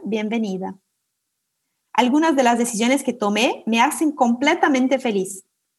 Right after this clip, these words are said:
Son aquellas de las que nunca me voy a arrepentir. Son mis altares, mis refugios preferidos. Cada vez que elegí algo, creé nuevas paredes, puertas, ventanas.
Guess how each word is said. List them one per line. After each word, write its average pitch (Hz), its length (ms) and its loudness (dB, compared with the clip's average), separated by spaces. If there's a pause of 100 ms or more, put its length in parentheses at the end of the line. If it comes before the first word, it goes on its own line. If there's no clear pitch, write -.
(260)
Son 247 180 2
aquellas 262 680 2
de 226 80 -2
las 233 140 0
que 233 160 0
nunca 320 400 2
me 285 140 4
voy 233 200 0
a 247 120 6
arrepentir. 202 840 -4 (440)
Son 247 200 2
mis 247 160 2
altares, 214 880 2
mis 226 280 0
refugios 339 720 0
preferidos. 190 840 -4 (720)
Cada 220 240 4
vez 254 260 2
que 247 140 2
elegí 214 380 2
algo, 247 680 4
creé 233 340 4
nuevas 269 400 4
paredes, 240 680 2 (100)
puertas, 240 600 2
ventanas. 208 800 -4